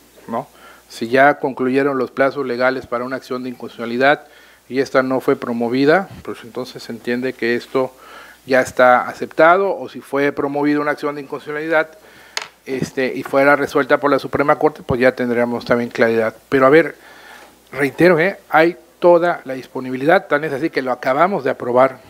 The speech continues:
en el dictamen pasado, de, en la sesión anterior a esta, y ya quedó aprobada. Pero tampoco <clears throat> hay prisas aquí para que hoy tenga que quedar todo, ¿eh? Estamos perfectamente en tiempo,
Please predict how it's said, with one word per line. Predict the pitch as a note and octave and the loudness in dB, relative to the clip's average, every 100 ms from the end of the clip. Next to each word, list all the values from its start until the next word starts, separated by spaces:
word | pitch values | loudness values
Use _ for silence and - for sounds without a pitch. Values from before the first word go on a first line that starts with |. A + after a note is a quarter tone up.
| - _ _ _ - | -20 _ _ _ -18
en | B2 A#2 | -14 -10
el | A2+ A2 | -8 -8
dictamen | A#2 C#3+ C#3+ C3 | -2 0 0 -2
pasado, | - A#2+ C#3 D3+ G3 D#3 - | -4 -2 2 2 0 -6 -16
de, | A2+ G#2 _ | -20 -20 _
en | A2+ A2 | -20 -18
la | A2 | -12
sesión | B2 C#3 C#3 | -10 -6 -2
anterior | C3 B2+ C3 C#3 | -2 0 4 4
a | C#3 | 4
esta, | C#3+ - F#3 F#3 - - _ _ | 2 -2 -6 -6 -12 -20 _ _
y | C#3 | -12
ya | D#3+ | -10
quedó | - D#3+ | -6 -4
aprobada. | E3 D#3+ D#3 F3+ D3 - - - _ _ _ _ - _ | -4 -4 -4 -4 -8 -12 -20 -20 _ _ _ _ -20 _
Pero | - D#3+ | -4 -2
tampoco | D#3 D#3 F3+ F#3+ A3+ G#3+ G#3 - F#3+ - - | 0 2 2 4 6 4 2 -4 -4 -6 -18
<clears throat> | - - _ _ - | -20 -20 _ _ 0
hay | D#3 F3 | 2 2
prisas | F3 - F#3+ F3+ E3 | -2 -4 -4 -2 -6
aquí | C#3+ - | -6 -6
para | F#3 D3+ C3 B2 | -2 0 0 0
que | C#3+ | -4
hoy | D3 | -4
tenga | D#3 D#3 | -6 -6
que | - | -8
quedar | C#3+ C#3 C3+ C3 | -4 0 2 0
todo, | G3 F#3+ C3 | -2 0 0
¿eh? | F#3 - _ - - - _ | -2 -10 _ -20 -20 -20 _
Estamos | - D#3+ F3+ - | 0 2 2 -2
perfectamente | - C#3+ - F#3 - D#3+ D#3+ C#3+ | -2 -2 -2 -4 0 -2 -2 -6
en | C3 | -8
tiempo, | A#2 C#3 C3 D3+ F3 | -2 -4 -2 -8 -8